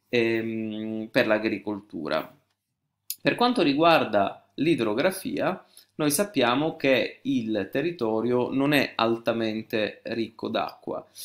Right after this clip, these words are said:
Por-, infatti, i-, uno dei problemi principali della, delle regioni meridionali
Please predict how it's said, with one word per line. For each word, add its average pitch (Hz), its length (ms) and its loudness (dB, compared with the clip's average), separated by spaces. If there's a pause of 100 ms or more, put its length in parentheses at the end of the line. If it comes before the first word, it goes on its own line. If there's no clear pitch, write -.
(240)
Por-, 127 300 -4 (220)
infatti, 131 920 0
i-, 131 60 6
uno 131 240 2
dei 110 120 0
problemi 110 580 0
principali 113 880 -2
della, 104 640 0
delle 104 220 -2
regioni 120 320 -4
meridionali 104 920 -4